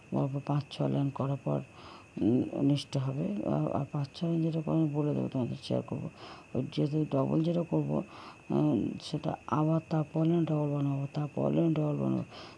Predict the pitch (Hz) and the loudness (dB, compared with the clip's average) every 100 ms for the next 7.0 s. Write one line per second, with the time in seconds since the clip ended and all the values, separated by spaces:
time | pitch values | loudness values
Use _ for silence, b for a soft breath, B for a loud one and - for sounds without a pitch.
0 | B 135 135 147 - 156 165 160 147 - | B -2 -2 -2 -2 2 4 4 2 -2
1 | 151 151 151 151 151 - 233 - B B | 0 2 2 0 -2 -4 -6 -8 B B
2 | - 123 143 165 165 151 143 139 131 135 | -8 -6 0 4 4 4 2 2 2 2
3 | 107 104 127 - 165 147 117 120 123 107 | 2 0 0 0 0 2 2 2 0 2
4 | 139 156 170 165 165 B B B - 156 | 4 4 6 4 2 B B B 0 2
5 | 165 160 175 160 151 - 143 160 170 175 | 2 2 4 6 4 4 2 2 0 0
6 | 175 - - 160 151 - 139 - - | 2 4 6 6 2 -2 -4 -4 -6